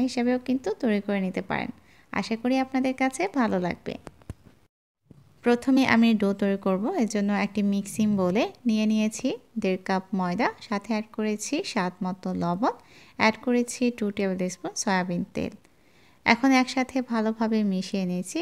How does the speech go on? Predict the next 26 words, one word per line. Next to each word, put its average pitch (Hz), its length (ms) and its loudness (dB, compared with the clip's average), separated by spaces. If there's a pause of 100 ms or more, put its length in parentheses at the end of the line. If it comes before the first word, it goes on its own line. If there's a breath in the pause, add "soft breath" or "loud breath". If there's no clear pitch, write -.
এভাবে 214 280 -2 (120)
ডোলে 202 260 0 (140)
ডোলে 196 240 0 (160)
ঘষে 196 360 -6
ঘষে 185 220 -6 (140)
ভালোভাবে 190 520 -2 (120)
মিশিয়ে 190 380 0
নিতে 175 260 -6
হবে। - 300 -10 (840 soft breath)
এখন 254 160 4 (100)
অল্প 254 220 0
অল্প 269 120 -4 (120)
করে 269 140 2 (120)
পানি 208 240 0
অ্যাড 202 220 0
করে 180 220 -2
নিয়েছি। 180 240 -6 (140)
অল্প 214 220 -4
অল্প 214 120 -6 (140)
করে 208 180 0 (140)
পানি 185 220 -4 (140)
অ্যাড 180 200 -4 (140)
করে 180 200 0 (480 loud breath)
এরপর 226 300 2
হচ্ছে 240 220 -2 (160)
ভালোভাবে 202 520 -4